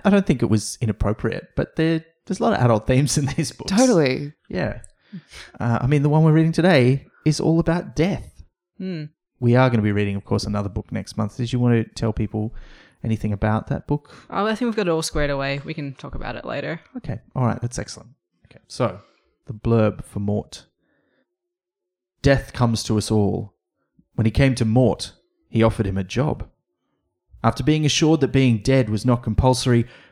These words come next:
Speaker 1: Mort accepted. However, he soon found that romantic longings did not mix easily with the responsibilities of being Death's apprentice."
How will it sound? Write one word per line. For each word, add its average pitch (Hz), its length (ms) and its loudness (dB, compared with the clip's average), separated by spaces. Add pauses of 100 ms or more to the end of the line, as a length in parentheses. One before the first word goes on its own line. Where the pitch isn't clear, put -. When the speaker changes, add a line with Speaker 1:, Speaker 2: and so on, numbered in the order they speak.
Speaker 1:
Mort 165 320 0
accepted. - 640 -6 (720)
However, 151 280 6
he 147 140 0
soon 262 300 0
found 113 320 2
that - 120 0
romantic 120 540 2
longings 113 500 2
did 113 220 -2
not 160 200 0
mix 123 280 0
easily 131 500 0
with - 180 -8
the 104 100 -2
responsibilities 117 1000 0
of 95 220 -10
being 101 420 0
Death's - 540 -6
apprentice." - 840 -6